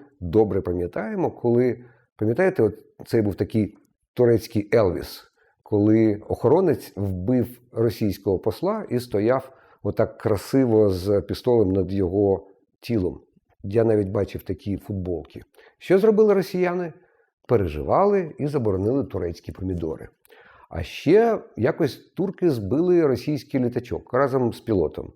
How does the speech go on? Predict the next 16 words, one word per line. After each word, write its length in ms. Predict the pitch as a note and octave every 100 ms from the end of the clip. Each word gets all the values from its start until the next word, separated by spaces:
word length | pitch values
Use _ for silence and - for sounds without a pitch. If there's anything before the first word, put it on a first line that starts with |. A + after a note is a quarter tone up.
| _ G3+
Упс, 440 | G#3+ - - -
ну, 240 | A3+ A#3 -
буває. 420 | B2 G2+ C#2+ - _ _ _ _ _ _
Що 260 | - - D3
зробили 360 | G3 F#3 F#3+
росіяни? 520 | F3+ E3+ F3 E3+ E3 C3+
Вони, 460 | A#2 C3+ E3+ - - _ _ _ F#2+
здається, 420 | F2+ C3+ - A2
місяці 480 | B2 C#3 B2 - G2+
на 140 | F#2+
два 320 | D#2 G2 F3+
заборонили 680 | D#3+ A#2 G2 F#2 A2+ D3+ C#3 - _ _
росіянам 800 | G2+ F#2+ - F2 A#2 C#3+ C3 A#2+ - G#2
їздити 640 | G#2 A#2+ A2 A#2+ A#2+ G#2+
в 120 | -
Туреччину. 640 | - A2 D#2+ - C#2 C2